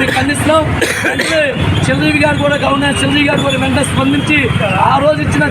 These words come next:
జగనన్న, ఆ, ఇచ్చిన గౌరవం ఏమున్నదో చిరంజీవి గారు కావచ్చు, సినిమా యాక్టర్లు కావచ్చు,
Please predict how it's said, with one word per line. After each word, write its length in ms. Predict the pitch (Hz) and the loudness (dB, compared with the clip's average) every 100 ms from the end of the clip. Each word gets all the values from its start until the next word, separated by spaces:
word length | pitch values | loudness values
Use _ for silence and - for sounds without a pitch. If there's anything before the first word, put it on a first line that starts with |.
| - | 0
జగనన్న, 420 | - 269 285 285 277 - - - - 240 | 0 0 0 2 2 0 -2 -2 2 2
ఆ, 20 | 240 226 - - 240 | 2 0 0 0 0
ఇచ్చిన 180 | 233 302 277 254 | 0 0 0 0
గౌరవం 320 | 277 311 294 | 0 2 0
ఏమున్నదో 380 | 294 285 277 269 - | 2 0 0 0 0
చిరంజీవి 280 | 262 277 285 277 | 0 0 2 0
గారు 120 | 269 | 2
కావచ్చు, 320 | 269 262 254 277 254 - | 2 2 2 0 0 0
సినిమా 180 | 254 277 | 2 2
యాక్టర్లు 260 | 262 254 262 | 2 0 0
కావచ్చు, 320 | 262 254 - | 0 0 0